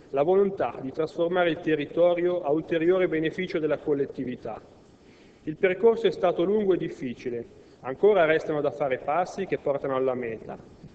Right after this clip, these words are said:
ma oggi possiamo voltare una pagina ringraziando tutti quelli che hanno speso fatica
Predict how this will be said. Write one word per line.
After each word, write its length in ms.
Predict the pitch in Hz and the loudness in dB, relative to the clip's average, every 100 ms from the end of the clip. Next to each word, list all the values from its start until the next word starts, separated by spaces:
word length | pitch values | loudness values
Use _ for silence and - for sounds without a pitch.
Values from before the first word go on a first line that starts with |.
| - | -14
ma 140 | 123 | -2
oggi 360 | 156 196 185 220 | 2 2 0 -4
possiamo 400 | 185 160 175 170 | -4 -4 0 2
voltare 460 | 156 156 156 131 | 2 0 0 0
una 160 | 127 120 | 0 -4
pagina 600 | - 131 143 143 160 170 170 - - | -4 0 0 -2 -6 -6 -10 -20 -16
ringraziando 880 | - 143 170 180 175 180 135 131 131 | -4 0 2 2 2 2 2 2 0
tutti 300 | 131 113 - | -2 -6 -6
quelli 440 | - 143 131 123 131 | -2 2 4 2 -2
che 100 | 156 | -2
hanno 160 | 170 180 | -2 -2
speso 440 | - 151 135 127 | -4 0 0 0
fatica 760 | - 135 175 196 196 196 196 | -4 -8 -6 -8 -2 -2 -2